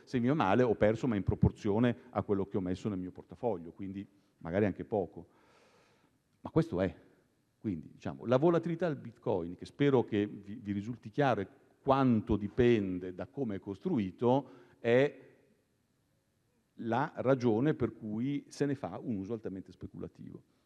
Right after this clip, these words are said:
E quindi non un uso monetario, ancora una volta. La moneta deve essere stabile. Tanto è vero che a un certo punto si è detto, "Vabbè, ma allora questa volatilità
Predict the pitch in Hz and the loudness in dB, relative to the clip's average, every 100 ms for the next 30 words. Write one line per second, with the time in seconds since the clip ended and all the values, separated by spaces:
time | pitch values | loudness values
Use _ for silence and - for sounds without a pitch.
0 | _ - 196 175 190 139 143 156 247 - | _ 0 0 2 -2 2 6 8 6 2
1 | 151 117 104 196 127 - 95 78 - - | 2 2 2 -4 -4 -8 -10 -12 -18 -18
2 | 113 - - - 90 160 170 107 98 98 | -16 -16 -18 -18 -12 -8 -8 -8 -8 -10
3 | - 85 - - _ _ _ _ _ - | -12 -20 -20 -20 _ _ _ _ _ -10
4 | 160 170 - 220 110 90 90 135 180 - | -10 -6 0 4 6 6 4 2 0 -10
5 | - _ _ - 98 - - - 82 - | -20 _ _ -6 -4 -4 -12 -16 -12 -6
6 | 202 110 92 143 131 117 82 78 151 196 | -4 -4 -6 -8 -6 -6 -6 -10 -8 -6
7 | 90 82 127 117 87 - 113 - 80 87 | -6 -6 -2 -2 -2 -2 -4 -4 -12 -8
8 | 101 104 160 190 - 73 | -6 -4 -4 -6 -8 -8